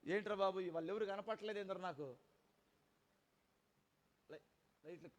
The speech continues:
లైట్లు వేస్తున్నారా? బిగ్గరగా స్తోత్రం చెప్ప-, చెప్పగలరా? హల్లెలూయా.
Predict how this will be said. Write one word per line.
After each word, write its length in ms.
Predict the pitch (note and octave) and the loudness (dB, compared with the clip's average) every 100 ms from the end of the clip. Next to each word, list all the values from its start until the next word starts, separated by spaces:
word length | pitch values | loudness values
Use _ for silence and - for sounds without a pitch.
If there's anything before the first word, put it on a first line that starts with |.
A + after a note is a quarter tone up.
| D3 | -4
లైట్లు 360 | D#3+ F#3+ F3 | -2 -2 -2
వేస్తున్నారా? 400 | E3+ E3 C#3+ A#2+ A#2 _ _ _ _ _ _ _ _ - - - - _ _ _ _ _ _ _ _ | -4 -4 -12 -14 -16 _ _ _ _ _ _ _ _ -20 -20 -20 -20 _ _ _ _ _ _ _ _
బిగ్గరగా 320 | C3 E3 F#3+ F#3+ | 8 8 10 10
స్తోత్రం 480 | - G3 G#3 G#3 | 12 10 12 12
చెప్ప-, 300 | G3 - F#3 D3+ - | 12 12 10 8 4
చెప్పగలరా? 500 | E3+ F#3 G3 F#3 F#3+ - - - - - - - - - - - - - | 6 8 10 12 10 4 -14 -14 -14 -12 -12 -12 -14 -18 -20 -20 -20 -18
హల్లెలూయా. 920 | - D#3+ G#3+ A3+ A3+ A#3 A#3+ A#3 D3 | 6 10 12 12 12 12 12 12 12